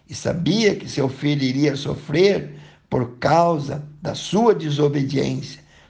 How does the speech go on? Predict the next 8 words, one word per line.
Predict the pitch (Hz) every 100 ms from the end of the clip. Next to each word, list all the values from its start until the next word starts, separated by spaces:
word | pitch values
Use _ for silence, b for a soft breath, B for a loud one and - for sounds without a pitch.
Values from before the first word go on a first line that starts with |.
| _
da | - -
sua | - - 226 233
soberba, | - 156 143 139 - 135 - B B _
da | -
sua | - - 185 226 220
arrogância | 180 143 135 143 135 - - - b b -
e | 139
imprudência. | 135 131 - 113 - - - - - -